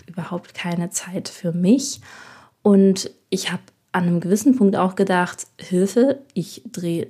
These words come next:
durch." Also ich war echt gestresst und ich habe festgestellt, Mama Burnout is real, ja. An dem Punkt war ich zum Glück noch nicht, aber ich hatte das Gefühl, dass ich echt auf einem mega guten Weg dahin bin. Und dann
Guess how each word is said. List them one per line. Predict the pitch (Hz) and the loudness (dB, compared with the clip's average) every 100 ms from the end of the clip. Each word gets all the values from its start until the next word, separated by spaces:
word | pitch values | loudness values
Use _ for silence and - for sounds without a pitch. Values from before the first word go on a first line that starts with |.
| _ | _
durch." | 151 - - - - - - - | -8 -8 -8 -12 -16 -18 -18 -4
Also | 175 190 208 | 0 2 2
ich | - | 0
war | 190 | 0
echt | 208 - | 0 0
gestresst | 262 262 - 156 185 - - - | 0 0 -4 -6 -6 -8 -6 0
und | 190 185 - | 2 0 -4
ich | - | -6
habe | 185 | -6
festgestellt, | - 196 - - - 180 170 175 - - | -4 -6 -6 -12 -4 0 2 0 -2 0
Mama | 202 185 226 | 2 4 4
Burnout | 214 185 175 170 175 175 | 2 0 0 0 -2 -4
is | 170 - | -8 -6
real, | 185 190 185 160 254 - | -4 0 -2 -2 -10 -8
ja. | 160 180 240 - - - _ _ | -6 -4 -6 -10 -20 -20 _ _
An | 190 190 | 2 6
dem | 208 | 6
Punkt | 226 285 277 | 4 2 4
war | 240 | 2
ich | 285 - - _ - | 2 -2 -14 _ -12
zum | - 208 | 2 4
Glück | 220 220 | 4 2
noch | 202 | 0
nicht, | 233 392 - 202 | 2 0 0 0
aber | 190 | 0
ich | 190 214 | 0 -2
hatte | 214 | -6
das | 214 202 | -8 -4
Gefühl, | 208 - 220 | -4 -2 -2
dass | 196 196 | -2 -4
ich | - 233 | -6 -4
echt | 247 - - | -4 -6 -16
auf | - | -12
einem | 175 170 | -8 0
mega | 226 330 320 311 | 2 2 0 0
guten | 220 214 214 175 | 0 2 2 2
Weg | 151 139 | 0 -4
dahin | - - 156 | -12 -14 -16
bin. | - - - _ _ _ _ _ _ - - | -16 -18 -20 _ _ _ _ _ _ -20 -4
Und | 214 208 | 0 2
dann | 247 196 160 240 | 4 2 0 -6